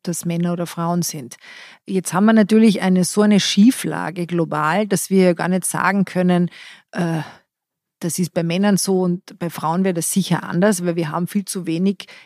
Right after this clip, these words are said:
empirische Masse, auf die wir zurückgreifen können, um das bei den Frauen überhaupt richtig beurteilen zu können.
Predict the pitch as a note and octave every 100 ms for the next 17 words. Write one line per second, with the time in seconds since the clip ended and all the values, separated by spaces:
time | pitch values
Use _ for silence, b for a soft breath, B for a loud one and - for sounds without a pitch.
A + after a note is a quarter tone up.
0 | _ F3+ - G3 G#3+ G3 - F3+ D#3+ E3
1 | - G3+ - F#3+ F3+ - F3 G3+ - -
2 | E3+ F3+ F3 F3 F3 F#3 G3 G3 F#3 F3+
3 | - E3 E3+ - D#3+ F3+ F3+ F3 E3+ F3
4 | - F3+ - A3 C4+ - - E3 - D#3+
5 | E3 D#3 D#3